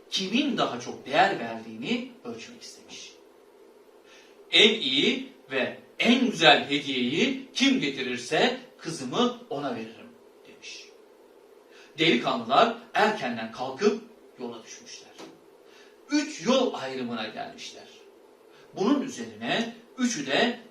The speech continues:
farklı bir yoldan gitmeye karar vermiş. Biri bir yere varmış ki orada adamın biri, "Hünerli at, hünerli at!" diye bağırıyormuş. "Nedir atın hüneri?"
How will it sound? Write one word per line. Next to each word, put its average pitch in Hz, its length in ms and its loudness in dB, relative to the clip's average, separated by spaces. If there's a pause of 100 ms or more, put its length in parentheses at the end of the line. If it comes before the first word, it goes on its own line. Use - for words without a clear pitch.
farklı - 460 -8
bir 127 140 -10
yoldan 135 580 -6 (140)
gitmeye 120 420 -10
karar - 340 -14
vermiş. - 500 -18 (1120)
Biri 254 460 2 (140)
bir 254 120 0
yere 196 320 2
varmış - 460 2
ki 269 300 -2 (160)
orada - 380 2
adamın 220 380 0
biri, 156 400 -2 (500)
"Hünerli 285 520 10
at, 254 720 10 (380)
hünerli 277 540 12
at!" 240 540 12 (320)
diye 135 260 0
bağırıyormuş. 120 800 -4 (1300)
"Nedir 208 280 8
atın 139 240 4
hüneri?" 117 420 -8